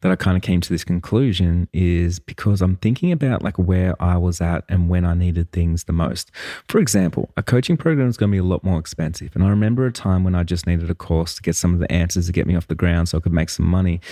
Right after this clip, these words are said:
so I could invest in some coaching, but I didn't and I couldn't afford coaching at the very beginning. So if I got a tier where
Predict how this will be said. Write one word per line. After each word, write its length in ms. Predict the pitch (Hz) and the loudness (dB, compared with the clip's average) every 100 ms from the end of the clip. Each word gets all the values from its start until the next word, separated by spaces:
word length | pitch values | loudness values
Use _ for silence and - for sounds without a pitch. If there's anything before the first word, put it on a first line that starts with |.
| - - | -18 -2
so 140 | 95 | 0
I 20 | |
could 100 | 90 | 2
invest 360 | 85 82 90 82 | 2 2 0 0
in 100 | 80 | 0
some 160 | - | -2
coaching, 400 | 92 117 117 85 | -2 -2 0 0
but 140 | 85 82 | 0 0
I 100 | 85 _ | -2 _
didn't 340 | - 110 - - _ - | -2 0 0 -4 _ -4
and 80 | 95 | -2
I 60 | 90 | 0
couldn't 400 | - 143 95 87 | 0 0 0 -2
afford 380 | - 90 82 | -2 -2 -2
coaching 360 | - 85 82 90 | 0 -2 2 -2
at 120 | 71 | 0
the 60 | 80 | -2
very 200 | 78 76 | -2 -2
beginning. 400 | - 101 76 - _ _ _ _ _ | -2 0 -2 -6 _ _ _ _ _
So 320 | - 98 82 - - - - - | 0 2 0 -4 -16 -18 -18 -4
if 120 | 98 | 0
I 80 | 95 | 2
got 140 | 87 87 | 2 0
a 60 | |
tier 560 | - - 165 98 92 - | -2 -2 0 2 0 0
where 340 | 95 87 71 | 0 0 -2